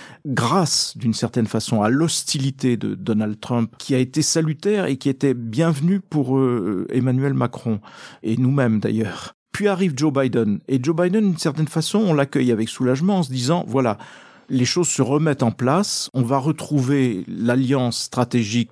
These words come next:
transatlantique, on va retrouver nos points de repère, le monde, entre guillemets, occidental va pouvoir se réinstaller sur ses valeurs, qui étaient largement bafouées par Donald Trump,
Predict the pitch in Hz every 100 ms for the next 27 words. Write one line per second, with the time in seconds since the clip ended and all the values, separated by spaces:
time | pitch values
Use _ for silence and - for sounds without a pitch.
0 | - - 117 127 117 127 123 - 196 -
1 | - - - 120 139 - - 123 120 113
2 | - 120 113 110 127 170 175 196 - -
3 | - - 123 139 143 127 - 143 - 135
4 | 127 123 127 - 131 - 143 131 127 135
5 | 131 117 - 110 113 117 - 117 113 131
6 | 127 - 123 127 - 113 - - - 156
7 | 120 120 156 214 - - - 113 - 107
8 | 113 113 110 110 104 113 - 120 110 104
9 | 95 110 110 113 - 170 196